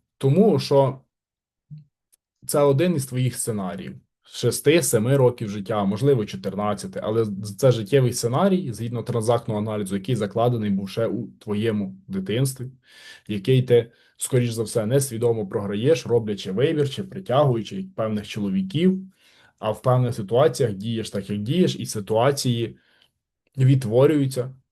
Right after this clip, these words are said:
з періодичністю, регулярністю,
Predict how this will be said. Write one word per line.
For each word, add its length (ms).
з 100
періодичністю, 920
регулярністю, 880